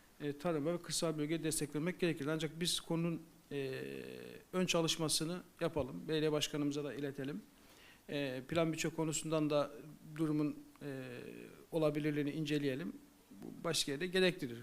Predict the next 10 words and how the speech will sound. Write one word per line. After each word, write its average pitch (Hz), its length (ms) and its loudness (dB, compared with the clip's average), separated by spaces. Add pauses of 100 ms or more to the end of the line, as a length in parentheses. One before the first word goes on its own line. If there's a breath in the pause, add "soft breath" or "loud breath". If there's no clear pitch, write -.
(140)
kanımca. 139 480 0 (680 soft breath)
E, 147 60 -8
konu 175 420 2 (140)
değerlendirmek 160 800 4
üzere 160 260 0
biz 175 100 -2
arkadaşlara, 139 720 0 (400)
e, - 20 -10 (400)
konuyu 156 240 4
iletelim 170 540 4